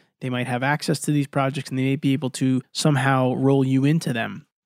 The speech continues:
at whatever level they're comfortable and you're comfortable with at this point. However, if your company does not work on these types of projects, I'd hate to recommend moving to a different company at this early stage of your career, but if that's where you definitely want to be,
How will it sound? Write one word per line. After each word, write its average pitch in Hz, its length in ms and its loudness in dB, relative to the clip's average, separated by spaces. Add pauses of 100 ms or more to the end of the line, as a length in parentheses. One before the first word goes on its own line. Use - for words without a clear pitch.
at 156 80 4
whatever 165 260 4
level 139 600 0
they're 143 140 -2
comfortable 135 420 -2
and 123 80 -2
you're 165 100 4
comfortable 113 460 -6
with 113 160 -8
at 101 80 -12
this 151 160 -2
point. - 240 -14 (500)
However, 147 560 0 (320)
if 131 140 -8
your 180 120 2
company 196 340 2
does 143 180 0
not 147 400 2
work 151 360 0
on 143 120 0
these 123 160 -6
types - 320 -10
of 110 80 -14
projects, 104 720 -8 (240)
I'd 127 160 -4
hate 160 180 4
to 160 80 2
recommend 139 540 0
moving 139 280 0
to 139 120 -4
a 131 40 0
different 131 280 -6
company 156 320 -2
at 120 100 -6
this 160 160 -6
early 131 220 -2
stage 131 300 -4
of 131 40 -2
your 123 140 -2
career, 156 440 2
but 135 360 0
if - 200 -8
that's 170 300 -2
where 185 80 4
you 147 160 4
definitely 156 400 2
want 139 220 2
to - 20 0
be, 143 580 4